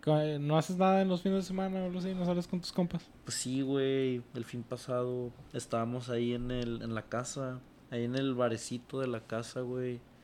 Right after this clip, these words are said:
Speaker 2: El D J de un barecillo de ahí <laughs> fue a to-, y tocó ahí, güey. Estuvo chido.
Speaker 1: Oh, ¿en serio?
Speaker 2: O sea, el vato estaba, estaba ahí, llegó de la nada. Y el vato <laughs> me dice que, güey, ¿me traigo mi mesa pa, pa tocar o qué?
Speaker 1: <laughs>
Speaker 2: Y éramos
Speaker 1: No.
Speaker 2: como,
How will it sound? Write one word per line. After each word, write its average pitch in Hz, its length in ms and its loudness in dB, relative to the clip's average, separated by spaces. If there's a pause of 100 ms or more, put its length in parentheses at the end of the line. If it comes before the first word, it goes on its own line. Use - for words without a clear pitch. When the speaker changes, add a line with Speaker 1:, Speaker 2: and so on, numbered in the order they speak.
(460)
Speaker 2:
El 107 760 2
D 110 120 -2
J 107 100 -2 (220)
de 120 60 0
un 113 400 -4 (220)
barecillo 113 540 0
de 113 120 0
ahí 117 60 4
<laughs> 135 200 4
fue 127 220 4
a 117 100 -4
to-, 139 220 -2
y 135 100 -2
tocó 117 440 0
ahí, 117 280 4
güey. 110 280 2
Estuvo 113 340 -2
chido. 110 680 -2
Speaker 1:
Oh, 139 260 2
¿en 156 100 4
serio? 196 500 0
Speaker 2:
O 110 100 2
sea, 113 140 0
el 107 60 2
vato 107 240 2
estaba, 120 680 6
estaba 107 320 2
ahí, 123 260 4
llegó 123 240 2
de 131 80 6
la 131 120 2
nada. 123 520 -2 (340)
Y 113 80 -2
el 104 80 0
vato 101 260 0
<laughs> 180 40 10
me 123 140 2
dice 113 440 0 (340)
que, 113 160 6
güey, 110 200 6
¿me 110 140 0
traigo 104 300 2
mi 117 180 0
mesa 110 300 -4
pa, 113 500 0
pa 104 60 -4
tocar 110 460 0
o 98 140 -4
qué? - 120 -6
Speaker 1:
<laughs> 202 960 6
Speaker 2:
Y 113 60 2
éramos 117 300 4
Speaker 1:
No. - 60 -6
Speaker 2:
como, 131 240 -2